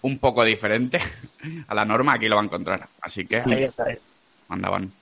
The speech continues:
Speaker 2: Sí, sí, yo creo que esa es la palabra. Es un juego diferente. Si ya estás un poquito hastiado de los típicos juegos, las mismas estructuras,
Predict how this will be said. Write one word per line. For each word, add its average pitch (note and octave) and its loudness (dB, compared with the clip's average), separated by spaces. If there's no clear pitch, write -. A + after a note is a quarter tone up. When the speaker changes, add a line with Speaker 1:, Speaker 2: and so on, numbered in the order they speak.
Speaker 2:
Sí, D3 -2
sí, C3+ 6
yo C3+ 4
creo D3+ 4
que D3 8
esa D3 2
es D#3 0
la D3 6
palabra. A2+ 2
Es B2 -4
un C3+ 2
juego D#3 6
diferente. A#2 -2
Si C3+ 0
ya C3 6
estás C#3+ 2
un D3+ -2
poquito C#3 4
hastiado C3 6
de B2+ 6
los B2+ 2
típicos B2+ 4
juegos, C3 6
las A#2+ 0
mismas B2+ 4
estructuras, E3+ 2